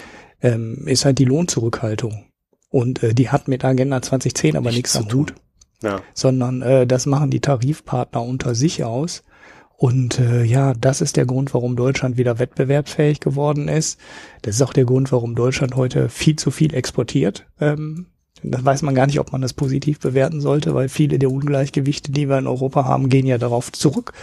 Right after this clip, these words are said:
Speaker 1: dass Deutschland so stark ist und möglicherweise eben auch viel zu stark ist. Und, äh, ja, für Deutschland ist es gut.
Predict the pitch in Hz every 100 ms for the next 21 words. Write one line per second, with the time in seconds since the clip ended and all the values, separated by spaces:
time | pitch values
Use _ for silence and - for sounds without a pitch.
0 | - - 131 117 127 127 - 117 127 -
1 | 120 110 127 160 - - - - - -
2 | - 147 131 143 147 147 131 135 139 -
3 | 135 139 127 - - 139 143 - - -
4 | 185 254 - - 104 113 - 131 - -
5 | - - - _ - 131 135 135 131 131
6 | 135 135 110 - 131 170 185 123 120 131
7 | 180 277 -